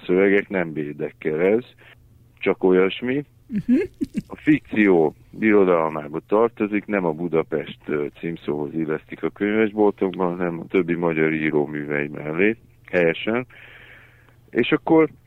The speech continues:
Speaker 1: valakinek megtetszik ez a novella, és még arra is kíváncsi, hogy hol játszódik, és már azt is megtudta, akkor fölment az internetre, ahol Dunajcsik Mátyással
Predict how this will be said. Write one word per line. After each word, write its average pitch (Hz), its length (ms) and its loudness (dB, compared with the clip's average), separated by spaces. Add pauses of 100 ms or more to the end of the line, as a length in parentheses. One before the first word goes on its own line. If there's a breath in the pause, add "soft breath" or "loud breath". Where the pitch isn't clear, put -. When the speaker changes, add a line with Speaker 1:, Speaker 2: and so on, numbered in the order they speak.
(120)
Speaker 1:
valakinek 135 560 2
megtetszik 120 580 -2
ez 101 120 4
a 98 60 0
novella, 85 480 2
és - 120 -4
még 95 160 -6
arra 117 220 4
is 98 140 0
kíváncsi, 90 300 -2
hogy - 160 -8
hol 87 200 4
játszódik, 76 480 -4
és - 180 -8
már 82 120 -2
azt 98 220 -4
is 95 140 -8
megtudta, 117 680 -2
akkor 98 360 0 (280)
fölment 101 440 0
az 82 120 -6
internetre, 107 720 0
ahol 87 300 2 (480 soft breath)
Dunajcsik 110 560 -2
Mátyással 80 1120 0